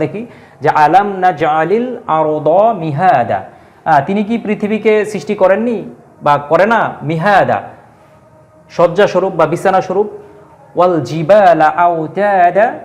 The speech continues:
এবং পাহাড় সমূহকে বা পর্বত সমূহকে করেছেন কি? খুঁটি স্বরূপ, হ্যাঁ, বা তিলক স্বরূপ। ওয়া খলাকনাকুম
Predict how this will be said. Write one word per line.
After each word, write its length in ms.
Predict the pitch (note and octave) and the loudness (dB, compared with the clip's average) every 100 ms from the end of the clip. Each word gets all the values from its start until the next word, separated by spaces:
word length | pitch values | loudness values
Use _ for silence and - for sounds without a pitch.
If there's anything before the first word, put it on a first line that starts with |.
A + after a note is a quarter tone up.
| - - _ | -20 -20 _
এবং 260 | C3+ D#3+ F#3 F3+ | -2 0 0 0
পাহাড় 280 | F3+ F#3 G3 - | -2 0 0 0
সমূহকে 420 | F#3+ F3 C#3 D#3+ | 0 0 0 -2
বা 120 | D#3+ | -2
পর্বত 360 | C#3+ D#3 E3+ G3 | 0 0 0 -2
সমূহকে 380 | - G3 F#3+ F#3 | -2 0 0 -2
করেছেন 340 | F3+ F#3 F#3 E3+ | -2 -2 -2 -6
কি? 100 | C#3+ | -6
খুঁটি 320 | B2+ E3+ E3+ | -4 -2 -2
স্বরূপ, 300 | E3 C#3 A#2+ - - - - - | -2 -4 -4 -8 -18 -20 -20 -6
হ্যাঁ, 180 | G3 C#3+ | -2 0
বা 100 | C#3 | 0
তিলক 340 | F3 F3+ F3+ F3+ | 0 2 2 0
স্বরূপ। 280 | D3+ C3 - - - - - - - | -6 -6 -8 -20 -20 -20 -20 -16 -2
ওয়া 160 | F3+ F#3 | 0 2
খলাকনাকুম 1080 | F3 F3+ F#3 F3+ E3+ D#3+ G3 F#3+ F#3 G3+ | 0 2 2 0 -2 0 2 2 0 -4